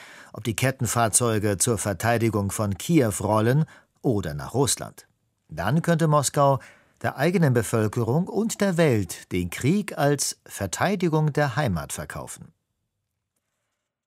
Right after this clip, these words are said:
Die Frankfurter Allgemeine Zeitung befürwortet die neuesten deutschen Waffenlieferungen dagegen. Selbst in Berlin hat man verstanden, dass Kiew sich alleine mit Panzerfäusten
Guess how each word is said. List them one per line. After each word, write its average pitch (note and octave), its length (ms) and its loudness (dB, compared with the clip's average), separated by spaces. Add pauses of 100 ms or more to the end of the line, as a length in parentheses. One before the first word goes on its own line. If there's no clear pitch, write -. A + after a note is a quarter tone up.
(800)
Die C#3+ 60 4
Frankfurter G3 400 2
Allgemeine D#3 420 4
Zeitung C3 480 2
befürwortet G#2 920 0
die G#2+ 100 2
neuesten G2+ 520 0
deutschen F#2+ 420 -2
Waffenlieferungen G2 800 -2
dagegen. F#2 480 -4 (440)
Selbst D3 520 0
in C#3+ 220 2
Berlin A2 680 -2
hat G#2 220 -4
man A2+ 120 -2
verstanden, C#3+ 600 2 (360)
dass - 200 0
Kiew F#3+ 220 4
sich C#3 300 2
alleine B2 460 4
mit D3+ 200 0
Panzerfäusten F#2 920 -4